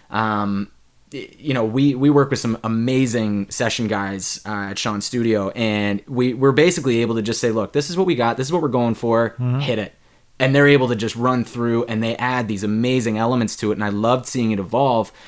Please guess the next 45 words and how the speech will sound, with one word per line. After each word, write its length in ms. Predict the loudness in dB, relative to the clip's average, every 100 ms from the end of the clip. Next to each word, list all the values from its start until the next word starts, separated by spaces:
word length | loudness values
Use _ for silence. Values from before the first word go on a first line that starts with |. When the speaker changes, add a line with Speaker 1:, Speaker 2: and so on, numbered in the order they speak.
| -20 -10
Speaker 1:
Uh, 180 | -2 0
we 60 | 2
were 60 | 2
actually 240 | 0 0
lucky 280 | -2 -2 -2
enough, 360 | -2 -4 -8 -8
uh, 300 | -4 -2 -2
Jason 320 | 0 -2 -2
Blaine 180 | -2 0
hopped 240 | 0 0 0
on 180 | 0 0
and 120 | 0
did 220 | 2 2
a, 180 | 2 0
uh, 220 | 0 0
Speaker 2:
Oh, 40 | 2
Speaker 1:
a 20 |
Speaker 2:
wow. 80 | 2
Speaker 1:
solo, 640 | 4 6 6 4 2 -2 -4
Speaker 2:
Nice. 280 | -4 -2 0
Speaker 1:
uh, 220 | 0 0
for 140 | 2
one 160 | 0 0
part 180 | 0 0
in 60 |
there. 80 | 2
Yeah, 260 | 2 2 2
so 140 | 0
the, 180 | -2 -2
the, 180 | 0 0
the 140 | 0 0
electric 420 | 0 0 -2 -4
solo 540 | 0 4 6 4 2
heading 200 | 0 -2
into 200 | -2 0
that, 360 | -2 -4 -6 -2
uh, 260 | 0 0
the 100 | 0 -2
last 320 | -4 -6 -4
chorus, 400 | 0 2 0 -2
that's, 300 | -4 -6 -8
that's 260 | -10 -10 -6
Jason 360 | -6 -4 -4
Blaine. 260 | -2 -2 -2
He, 240 | -4 -6